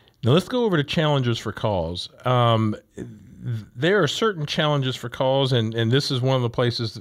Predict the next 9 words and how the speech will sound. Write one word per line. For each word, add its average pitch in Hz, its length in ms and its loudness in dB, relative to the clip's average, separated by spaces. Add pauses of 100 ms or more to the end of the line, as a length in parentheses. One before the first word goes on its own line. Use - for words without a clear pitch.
where 120 180 -2
Tain 123 320 0
and 113 140 2
I 110 100 2
differ. 117 400 0 (720)
I 139 180 2
tell 165 300 0
the 143 80 -2
lawyers, 131 480 2